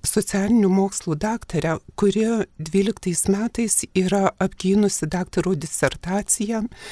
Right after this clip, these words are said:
Slapti moterų prostitucijoje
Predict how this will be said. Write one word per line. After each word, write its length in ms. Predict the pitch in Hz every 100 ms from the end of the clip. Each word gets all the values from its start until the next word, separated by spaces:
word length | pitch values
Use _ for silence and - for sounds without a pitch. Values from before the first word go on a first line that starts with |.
| - - -
Slapti 580 | - - 190 - -
moterų 480 | 240 202 202 202 175
prostitucijoje 1400 | 160 175 170 - - - - - 202 202 185 190 190